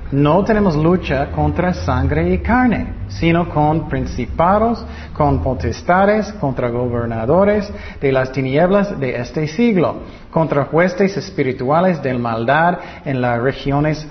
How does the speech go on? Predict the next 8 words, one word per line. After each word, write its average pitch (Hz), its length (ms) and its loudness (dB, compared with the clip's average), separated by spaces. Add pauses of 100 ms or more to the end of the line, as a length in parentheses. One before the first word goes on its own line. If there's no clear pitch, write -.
(140)
celestes. - 760 -8
Entonces, 185 600 0 (300)
son 123 540 -6
demonios. 202 640 0 (600)
Eso 156 420 -4
es 131 180 -6
la 123 120 -2
batalla 127 560 -4